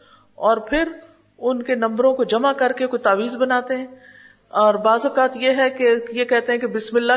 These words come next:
کے انیس حروف ہیں، اور پھر اس صورت میں اتنی دفعہ یہ حرف آئے ہیں، اور گنتی کر کر کے ایسی شماریات میں الجھایا ہوا ہے لوگوں کو، اور لوگ اسی پر خوش ہیں۔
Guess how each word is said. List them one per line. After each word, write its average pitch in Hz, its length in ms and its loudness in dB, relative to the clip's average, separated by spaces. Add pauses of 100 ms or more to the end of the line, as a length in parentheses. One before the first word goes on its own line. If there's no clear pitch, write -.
کے 254 60 -2
انیس 240 380 0
حروف 247 280 -2
ہیں، 262 100 0 (540)
اور 240 200 2
پھر 262 280 2 (320)
اس 277 260 -2
صورت 277 320 2
میں 262 120 4
اتنی 277 280 -2
دفعہ 262 340 2
یہ 247 180 0
حرف 233 300 0
آئے 233 200 4
ہیں، 240 200 -4 (440)
اور 190 380 0
گنتی 269 340 -2
کر 269 200 2
کر 269 180 0
کے 269 180 -4
ایسی 277 360 -2
شماریات 233 720 2
میں 247 180 -2 (380)
الجھایا 214 480 4
ہوا 269 180 4
ہے 254 60 2
لوگوں 226 300 2
کو، 247 160 2
اور 240 80 2
لوگ 226 260 0
اسی 240 200 -2
پر 247 160 2
خوش 233 280 2
ہیں۔ 247 100 -2